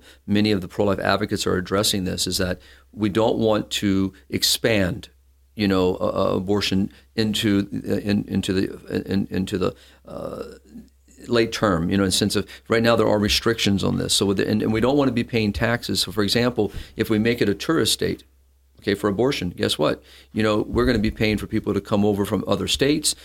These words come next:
and we're gonna be paying for, and we, uh, uh, how many will that be? I mean, will that be a thousand? Will that be three thousand? Will it be four thousand? Could it be five thousand? You know, who, who's paying for all this? And so,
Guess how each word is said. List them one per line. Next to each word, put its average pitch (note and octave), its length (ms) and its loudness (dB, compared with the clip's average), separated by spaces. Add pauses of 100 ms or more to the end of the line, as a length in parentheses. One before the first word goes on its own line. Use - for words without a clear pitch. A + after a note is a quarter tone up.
(240)
and G#2+ 340 2
we're G#2+ 100 4
gonna G#2 120 4
be G2 100 0
paying G2+ 400 2
for, G2 300 0
and G2 100 0
we, G2+ 240 2 (220)
uh, - 40 -10
uh, - 440 0
how G#2 180 2
many B2 160 4
will A#2+ 160 2
that A#2 200 2
be? G#2 280 -2
I - 40 -16
mean, F2+ 200 -4
will F#2+ 120 -2
that F2+ 160 -2
be F#2+ 80 -2
a F2+ 60 -4 (120)
thousand? B2+ 340 2
Will G2+ 100 2
that F2 140 -2
be G2 60 -10
three A#2+ 240 -2
thousand? B2+ 420 2
Will F#2+ 160 0
it F2+ 80 -4
be F2+ 80 -8
four A#2 240 -2
thousand? C3+ 380 2
Could F#2 100 -2
it - 60 -10
be F#2 80 -12
five F2+ 300 0
thousand? F3+ 420 0 (220)
You - 80 -2
know, A#2+ 200 0 (240)
who, - 200 -2
who's D3+ 260 2
paying G3 280 2
for G#2 140 0
all F2+ 140 0
this? - 240 -4
And A2 240 0
so, B2+ 320 2